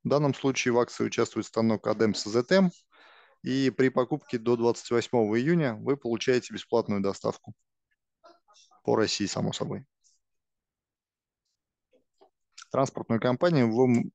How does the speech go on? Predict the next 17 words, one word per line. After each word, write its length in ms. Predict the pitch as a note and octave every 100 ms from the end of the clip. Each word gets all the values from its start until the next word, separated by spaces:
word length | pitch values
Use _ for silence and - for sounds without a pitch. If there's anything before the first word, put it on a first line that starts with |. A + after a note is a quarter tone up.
| _
вы 140 | A#2+ B2
можете 340 | B2 G#2+ -
выбрать 320 | B2 C3 A#2
на 80 | A2+
свой 240 | - A#2
вкус 680 | A2 - - - - - -
и 60 | G2+
цвет. 420 | - G2+ - - _ _ _ _ _ _ _ -
Отдельно 500 | A#2+ B2 C#3 B2+ A#2
для 220 | A2 A#2
желающих 540 | A2 A2+ A#2 A2 - -
включил 400 | - G2+ B2 A2+
демонстрацию 680 | A2+ A2+ - A#2 - B2
экрана. 420 | - F3+ F#3 D3+ C3 _ _ _ _ _ _ _ -
И 160 | -
давайте 560 | A#2+ A2+ B2+ - G2+ F#2 _ _ _ _ _ _ - - _ _
немножко 380 | A2 A2+ - G#2